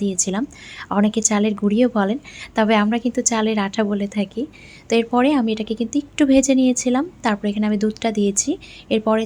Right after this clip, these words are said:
চিনিটা অ্যাড করেছি। এখন আস্তে আস্তে নেড়ে নেড়ে যখন এটা একদমই একটা থকথকে ভাব চলে আসবে, তখন এটাকে আমি নামিয়ে ফেলবো। তো যারা এই মুহূর্তে আমার ভিডিওটি দেখা শুরু করেছেন, তারা প্লিজ একটা লাইক দিয়ে ভিডিওটি কন্টিনিউ করবেন। আর যারা আমার চ্যানেলটি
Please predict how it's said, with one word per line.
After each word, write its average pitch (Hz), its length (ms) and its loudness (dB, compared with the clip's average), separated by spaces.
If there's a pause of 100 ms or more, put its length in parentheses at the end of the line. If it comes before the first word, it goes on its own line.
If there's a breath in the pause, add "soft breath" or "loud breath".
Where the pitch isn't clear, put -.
চিনিটা 214 280 0
অ্যাড 208 140 -2 (120)
করেছি। 196 380 -4 (480 loud breath)
এখন 202 180 -4 (120)
আস্তে 220 300 -4
আস্তে 247 160 -2 (100)
নেড়ে 240 260 2
নেড়ে 220 180 0 (100)
যখন 214 280 -2
এটা 202 120 -6 (160)
একদমই 247 440 -2 (100)
একটা 220 160 -4 (120)
থকথকে 233 540 -4
ভাব 202 140 0 (120)
চলে 220 200 -2 (100)
আসবে, - 240 -2 (380 loud breath)
তখন 226 280 4
এটাকে 214 280 -4
আমি 220 180 2
নামিয়ে 190 300 -2
ফেলবো। 180 260 -2 (340)
তো 254 160 6
যারা 240 220 8
এই 262 100 4
মুহূর্তে 277 300 2 (120)
আমার 240 220 0
ভিডিওটি 220 360 -4
দেখা 208 160 -2 (100)
শুরু 254 160 2 (100)
করেছেন, 214 360 -2 (160)
তারা 208 280 0
প্লিজ 269 360 2 (120)
একটা 220 140 -6 (120)
লাইক 196 240 -2
দিয়ে 214 180 2
ভিডিওটি 214 300 -2 (120)
কন্টিনিউ 240 360 2 (100)
করবেন। 202 300 -2 (440 loud breath)
আর 208 160 4
যারা 214 160 2
আমার 247 200 0
চ্যানেলটি 254 260 2